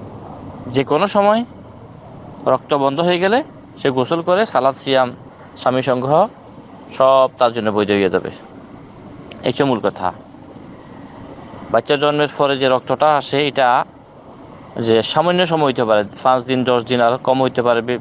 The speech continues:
বেশি থেকে বেশি চল্লিশ দিন। চল্লিশ দিনের ভিতরে শেষ হয়ে যায়। যদি নাকি চল্লিশ দিনের পরেও আসে, তাহলে বোঝা যাবে এটা অসুস্থতা রক্ত। চল্লিশ দিন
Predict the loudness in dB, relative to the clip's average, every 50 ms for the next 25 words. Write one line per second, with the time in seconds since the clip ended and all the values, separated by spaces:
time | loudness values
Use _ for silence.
0 | -8 -14 -16 -16 -14 -14 -4 -2 -2 -2 -2 -4 -4 -2 -2 0 2 2 0 0
1 | -2 0 0 0 0 0 -2 -4 -4 -6 -6 -6 -4 -2 -2 -2 -2 -2 -4 0
2 | 0 0 -2 -2 -8 -18 -18 -18 -18 -18 -18 -18 -20 -20 -10 -8 -4 -2 -2 -2
3 | 2 2 2 2 2 0 -2 -4 -4 -2 0 0 0 0 -2 -2 0 0 2 2
4 | 0 -2 -2 -2 -2 -2 0 -2 0 0 0 0 0 2 2 4 4 4 2 2
5 | 0 -2 -6 -6 -4 -2 -2 -2 -2 -2 0 2 2 2 2 0 -2 0 0 -2
6 | 0 -2 -6 -4 -4 -6 -4 -4 -4 -2 0 -2 -2 -4 -6 -10 -12 -12 -12 -14
7 | -20 -20 -20 -20 -20 -20 -20 -20 -20 -18 -18 -18 -18 -18 -18 -18 -16 -16 -6 -2
8 | 0 0 0 2 2 0 2 2 0